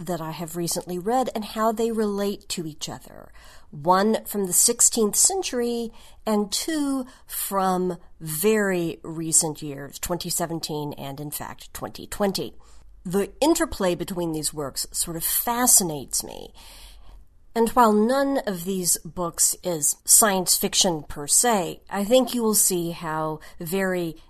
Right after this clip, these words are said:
S F adjacent it is. Certainly, these works fit into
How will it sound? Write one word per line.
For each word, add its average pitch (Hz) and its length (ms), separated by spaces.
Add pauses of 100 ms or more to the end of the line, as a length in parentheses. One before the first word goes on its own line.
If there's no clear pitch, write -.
(100)
S 202 320
F 190 320
adjacent 175 760
it - 160
is. 123 320
Certainly, 175 800 (360)
these 175 400
works 165 400
fit - 520 (100)
into 160 800